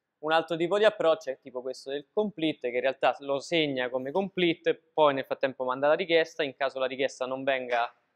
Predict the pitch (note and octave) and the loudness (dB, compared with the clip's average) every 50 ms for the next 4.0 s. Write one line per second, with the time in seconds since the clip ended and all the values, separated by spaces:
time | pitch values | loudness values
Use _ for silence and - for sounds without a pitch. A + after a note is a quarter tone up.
0 | _ _ _ _ _ _ _ - A#2+ A#2 B2 - - C#3 B2 C3 C3+ - - D#3+ | _ _ _ _ _ _ _ -8 -6 -6 -6 -6 -10 -14 -12 -12 -16 -6 -4 -4
1 | C#3 - C3+ C3+ - D#3+ D#3+ - A3 G#3+ G3+ E3 D#3 C#3+ C#3 C3 C3 - _ - | -2 -2 -4 -6 -6 -8 -6 -4 -2 -2 0 0 2 4 4 2 2 0 _ 0
2 | - C3+ C3+ - - - - D3+ D#3+ E3 E3 D#3+ D#3 D3+ C#3 C3+ C3 C3 B2+ - | 2 4 4 2 0 -4 -4 -2 0 0 2 2 2 4 4 4 4 4 2 -2
3 | - - B2+ B2 A#2 - - B2+ A#2 G#2 - A#2 G#2 - - G2 F#2+ F#2+ F#2+ F#2 | -4 -4 -2 -2 -4 -6 -8 -14 -14 -12 -12 -14 -12 -8 -8 -10 -10 _ _ -20